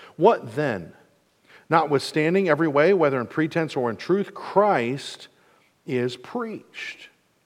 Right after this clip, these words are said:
And therein do rejoice, yea, and will rejoice."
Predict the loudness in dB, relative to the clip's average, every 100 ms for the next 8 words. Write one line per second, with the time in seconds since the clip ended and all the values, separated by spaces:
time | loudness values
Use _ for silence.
0 | -2 2 8 8 6 2 2 0 4 6
1 | 6 2 4 4 4 0 0 0 2 2
2 | 0 2 2 2 -2 -6 -14